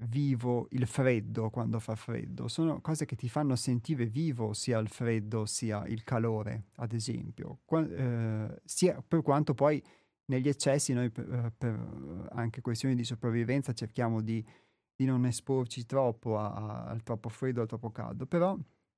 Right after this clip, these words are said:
è, è qualcosa che è vivo, cioè lo percepisco in questo modo. Quindi il divino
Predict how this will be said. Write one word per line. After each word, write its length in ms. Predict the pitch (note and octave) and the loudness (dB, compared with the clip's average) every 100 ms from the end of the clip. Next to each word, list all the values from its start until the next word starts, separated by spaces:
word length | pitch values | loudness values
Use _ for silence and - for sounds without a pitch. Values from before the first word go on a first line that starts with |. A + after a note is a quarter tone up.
| _ _ _ _ - - - | _ _ _ _ -20 -20 -10
è, 360 | C#3+ - A2 - | -8 -8 -12 -6
è 140 | D3+ | -2
qualcosa 420 | D3+ C#3+ F#3 D#3 | 0 4 4 4
che 220 | - C#3+ | 2 2
è 40 | B2 | 2
vivo, 640 | A2+ E3 C3 A2+ G2+ - _ | 2 2 2 0 -2 -8 _
cioè 160 | - B2+ | -6 -2
lo 100 | A#2 | -2
percepisco 600 | A#2 B2 C3 C3+ D3+ - | -2 -2 -2 -2 -2 0
in 120 | B2+ | 0
questo 340 | A#2+ C3 - A#2+ | 0 -4 -4 -2
modo. 420 | A2+ G2+ G#2+ A#2 - _ _ _ | -2 -2 -6 -10 -14 _ _ _
Quindi 360 | - F#3 E3+ D#3 | 0 2 2 0
il 120 | F3+ | 2
divino 760 | D#3+ E3 D#3 F#3+ G#3+ A3 F3 | 4 4 4 2 2 2 0